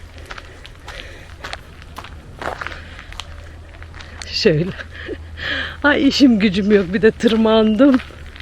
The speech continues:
Ama manzara için değer mi? Değer.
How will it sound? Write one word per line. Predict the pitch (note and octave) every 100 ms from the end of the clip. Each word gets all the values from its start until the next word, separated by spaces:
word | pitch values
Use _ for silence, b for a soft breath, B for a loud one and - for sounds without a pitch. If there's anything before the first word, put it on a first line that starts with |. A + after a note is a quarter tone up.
| - - B B B B B - - - - - - - - - B B B B -
Ama | F3+ E3+
manzara | D#3+ F3+ D#3+ F3 E3+
için | F3 - E3+ D3+
değer | D#3 D#3 D#3
mi? | F#3 -
Değer. | D#3+ D3+ D3+ -